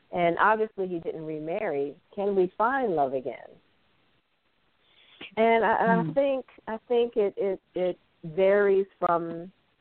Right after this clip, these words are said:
Speaker 1: you know, from, from person to person, depending on, you know, what they want in life, what, what they,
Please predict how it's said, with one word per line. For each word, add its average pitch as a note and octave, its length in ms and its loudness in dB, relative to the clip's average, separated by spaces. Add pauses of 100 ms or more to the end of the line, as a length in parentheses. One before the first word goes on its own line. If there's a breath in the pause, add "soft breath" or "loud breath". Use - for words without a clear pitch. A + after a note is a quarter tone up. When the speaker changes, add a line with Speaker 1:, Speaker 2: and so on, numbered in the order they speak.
(260)
Speaker 1:
you B3+ 120 -4
know, F#3 400 -2
from, F3 420 -2 (880)
from G3+ 140 -2
person G3 340 0
to G3+ 80 -4
person, A#3 600 -2 (280)
depending F#3+ 420 2
on, F#3+ 380 -2 (140)
you G#3 100 -2
know, F3 280 0 (600)
what F3+ 400 0 (100)
they F#3 440 2 (1400)
want F#3+ 420 0
in F3 200 0
life, D3+ 380 2
what, G3 300 -2
what G3 220 -2 (100)
they, E3+ 340 0